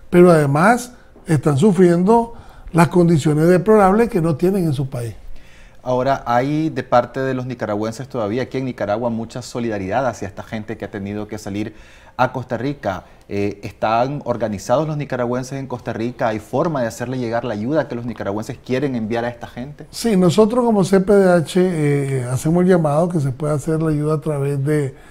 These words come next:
Speaker 1: eh, el, el colegio de, de Sor María Romero, María Auxiliadora, que allí están dando ropa, están dando víveres, están dando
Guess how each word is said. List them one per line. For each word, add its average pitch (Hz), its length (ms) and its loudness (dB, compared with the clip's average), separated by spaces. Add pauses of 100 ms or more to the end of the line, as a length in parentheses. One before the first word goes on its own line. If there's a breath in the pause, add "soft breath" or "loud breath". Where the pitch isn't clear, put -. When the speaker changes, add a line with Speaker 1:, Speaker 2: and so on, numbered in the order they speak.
(440 loud breath)
Speaker 1:
eh, 143 340 0
el, 135 320 -4
el 135 100 0
colegio 143 520 4
de, 147 140 2
de 139 340 -4
Sor 143 240 -4
María 143 300 -2
Romero, 139 480 -2
María 135 360 -6
Auxiliadora, 147 720 -2 (520 loud breath)
que 165 100 2
allí 143 380 4
están 143 300 0
dando 156 280 0
ropa, 156 420 0
están 147 300 -4
dando 156 540 0 (340 soft breath)
víveres, 156 540 4
están 156 320 -2
dando 156 560 0